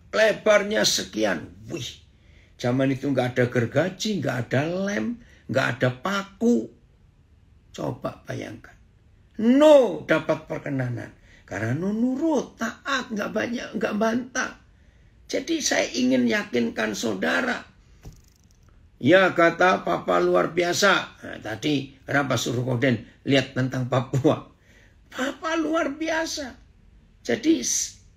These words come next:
dengar ya, kesimpulan yang paling gampang. Mendapat perkenanan Papa Yahweh, itu kalau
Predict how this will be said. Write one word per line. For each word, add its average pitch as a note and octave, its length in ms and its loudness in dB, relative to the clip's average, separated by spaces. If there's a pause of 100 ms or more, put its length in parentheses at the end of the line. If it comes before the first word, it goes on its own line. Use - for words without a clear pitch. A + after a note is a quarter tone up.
dengar C#4+ 320 0
ya, - 240 -8
kesimpulan A#3+ 800 0
yang F#3+ 160 -4
paling F3 240 0
gampang. C#3+ 480 -10 (560)
Mendapat G#3 880 0
perkenanan D#3+ 800 -2
Papa C#3 320 -8
Yahweh, E3+ 880 -10
itu A3+ 640 4
kalau C3 320 -2